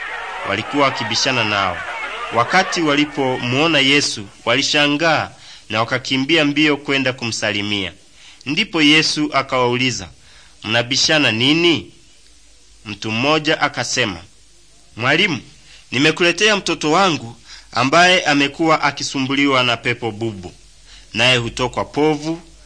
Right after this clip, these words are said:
mdomoni na kusaga meno na kukonda wakati huyo pepo anapomtupa chini. Niliwaambia wanafunzi wako wamtoe huyo pepo, lakini hawakuweza."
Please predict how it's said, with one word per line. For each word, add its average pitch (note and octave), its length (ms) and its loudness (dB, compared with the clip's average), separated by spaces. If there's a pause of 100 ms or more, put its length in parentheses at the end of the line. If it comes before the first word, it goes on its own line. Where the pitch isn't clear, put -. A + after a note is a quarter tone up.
(180)
mdomoni C#3 680 0
na B2 140 0
kusaga C3 420 0
meno D3 460 2 (380)
na A2+ 140 2
kukonda E3+ 540 2
wakati D3 400 2
huyo F#3 240 0
pepo F3 460 -2
anapomtupa B2+ 720 -4
chini. G2 460 -6 (800)
Niliwaambia B2+ 600 0
wanafunzi C3+ 500 0
wako D3 360 2
wamtoe C3+ 400 0
huyo C#3 280 0
pepo, D#3 460 -2 (380)
lakini C3+ 420 0
hawakuweza." G#2+ 840 -4